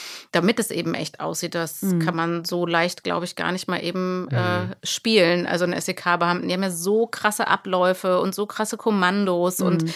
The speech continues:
Speaker 2: Mhm.
Speaker 1: mm, was genau nacheinander passieren muss und so. Und ich glaub, wir haben trotz allem, obwohl wir die echten S-E-K-Beamten hatten, hatten, mussten wir natürlich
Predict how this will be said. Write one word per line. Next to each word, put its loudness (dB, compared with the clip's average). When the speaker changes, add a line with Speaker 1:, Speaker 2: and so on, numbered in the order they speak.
Speaker 2:
Mhm. 0
Speaker 1:
mm, 0
was 0
genau 2
nacheinander 0
passieren 0
muss 0
und -8
so. 2
Und -2
ich -8
glaub, 2
wir 0
haben 0
trotz -6
allem, 2
obwohl 6
wir 8
die 2
echten -2
S-E-K-Beamten 2
hatten, 0
hatten, 0
mussten 2
wir 2
natürlich -2